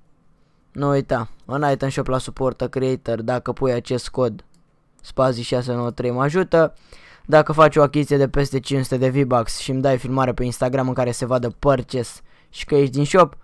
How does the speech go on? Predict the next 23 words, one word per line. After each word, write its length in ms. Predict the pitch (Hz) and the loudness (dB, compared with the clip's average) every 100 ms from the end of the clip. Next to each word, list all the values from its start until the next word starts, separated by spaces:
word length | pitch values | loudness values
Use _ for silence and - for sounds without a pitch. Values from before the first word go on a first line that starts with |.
| - - - | -20 -20 -2
te 80 | 156 | 2
adaug 280 | 156 151 143 | 6 4 4
la 140 | 143 | 0
prieteni. 500 | 131 139 113 117 113 - - _ _ _ _ _ | 0 -4 -4 -8 -16 -16 -20 _ _ _ _ _
Bagă 340 | - 185 170 156 | 2 6 6 6
codul 240 | 170 160 | 2 2
în 60 | 170 | 2
shop, 460 | - 208 190 - - - | 4 6 6 2 -14 0
peste 800 | 185 160 - 165 160 151 147 - _ _ _ | 2 2 4 6 6 6 2 -4 _ _ _
ceva 320 | - 160 156 | 0 4 4
timp 260 | 147 185 160 | 4 0 0
o 60 | |
să 100 | 156 | 4
apară 280 | 156 143 160 | 4 6 6
un 140 | 151 147 | 6 4
nou 240 | 147 143 | 2 2
Battle 380 | 127 190 - 165 | 4 4 4 2
Pass, 240 | 165 156 | 2 0
că 100 | - | 0
vine 300 | 139 151 139 127 | 0 2 0 -2
sezonul 420 | 139 127 139 135 | -4 -2 0 0
numărul 340 | 131 127 143 | 0 0 0
doi. 360 | 165 202 185 | 2 2 2